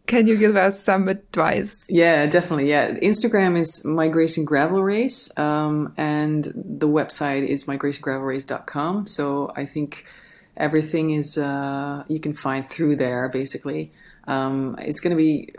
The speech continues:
Speaker 2: worth it. It, it all looks good still. I mean, it's covid time, so we never know, but it still looks really good, and, and it's just gonna happen.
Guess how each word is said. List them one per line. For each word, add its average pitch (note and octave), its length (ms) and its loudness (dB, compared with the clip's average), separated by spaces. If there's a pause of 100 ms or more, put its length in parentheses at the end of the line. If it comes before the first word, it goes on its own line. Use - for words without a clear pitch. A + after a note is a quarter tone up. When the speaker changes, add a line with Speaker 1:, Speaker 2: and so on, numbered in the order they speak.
Speaker 2:
worth D3+ 440 -2
it. D3+ 100 2
It, C#3+ 260 -2
it D3 220 -4
all E3+ 260 2
looks E3 240 2
good D3+ 280 2
still. C#3+ 360 2
I C#3+ 60 0
mean, D3 180 -2
it's C#3+ 240 -4
covid D3 280 0
time, C#3 260 -4
so D3 100 -4
we C#3+ 120 -2
never C#3 260 -4
know, D#3+ 220 -2
but D3 160 -4
it - 180 -8
still D3+ 200 0
looks C#3+ 220 -4
really D3 240 -2
good, C3+ 300 -2
and, C3+ 220 -6
and C3+ 260 -8
it's C3 180 -8
just - 200 -6
gonna C3+ 100 -6
happen. F#3+ 480 -4